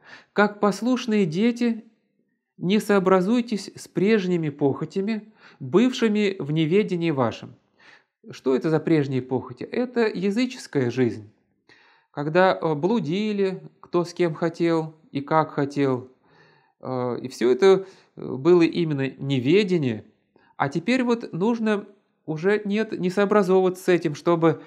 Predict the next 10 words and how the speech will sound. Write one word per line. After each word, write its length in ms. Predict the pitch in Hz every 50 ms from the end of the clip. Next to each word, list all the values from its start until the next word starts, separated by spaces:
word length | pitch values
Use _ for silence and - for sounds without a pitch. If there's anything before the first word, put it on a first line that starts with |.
| - - _ _
даже 360 | 143 143 160 170 175 156 165
малейшими 800 | 160 160 175 180 190 196 180 190 - 185 160 151 147 139 139 - - -
впечатлениями, 760 | - - 151 143 - - - 180 202 240 269 254 202 180 170
воспоминаниями 720 | 160 151 143 - 175 165 160 170 160 160 147 127 117 120 127
не 80 | 143 156
быть 240 | 151 202 226 226
привязанным 560 | - 220 220 196 185 190 202 214 196 202 202 190
к 60 | 185
своему 320 | - 185 170 165 156 147
прошлому, 720 | 147 - 151 147 135 139 - 175 196 214 226 214 - - _